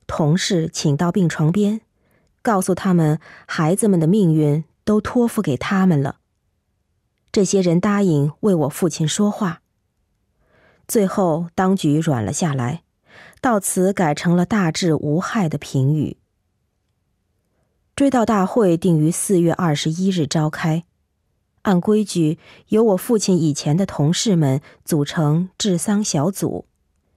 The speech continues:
小组里包括像左先生这样曾帮着迫害他的人。一切细节都有规定。参加大会约有五百人，大都是省级机关几十个部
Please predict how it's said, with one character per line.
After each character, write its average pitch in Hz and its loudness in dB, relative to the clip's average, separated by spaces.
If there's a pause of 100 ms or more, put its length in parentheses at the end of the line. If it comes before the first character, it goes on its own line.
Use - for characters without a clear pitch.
(600)
小 190 0
组 196 2
里 190 2
包 202 0
括 180 0
像 196 0
左 160 0
先 240 0
生 196 0
这 175 0
样 156 0
曾 180 0
帮 214 2
着 180 0
迫 208 -2
害 160 -2
他 - -4
的 143 -2
人。 117 -2 (1080)
一 185 2
切 190 0
细 202 0
节 143 0
都 175 0
有 143 0
规 165 0
定。 160 0 (1120)
参 226 0
加 220 0
大 202 -2
会 190 2
约 190 2
有 156 2
五 151 -2
百 139 -2
人， 143 -2 (640)
大 220 0
都 220 2
是 196 0
省 147 0
级 165 -2
机 208 -4
关 214 -2
几 135 -2
十 - -2
个 175 0
部 170 -2